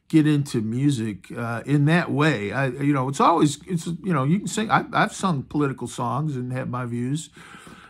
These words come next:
but, uh, when it, when it becomes, uh, this kind of tribal, uh,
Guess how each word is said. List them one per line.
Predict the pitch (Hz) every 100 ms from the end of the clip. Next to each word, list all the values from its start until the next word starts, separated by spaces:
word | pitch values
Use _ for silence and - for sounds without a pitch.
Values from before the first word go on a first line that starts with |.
| _
but, | 151 151 147
uh, | 151 147 143
when | 151 180 165
it, | 156
when | 165
it | 156
becomes, | 156 143 196 180 151
uh, | 156 151 147
this | 143 139
kind | - 175
of | 127
tribal, | - 147 156 147 131 117 - _ _ - - _ _
uh, | - 127 120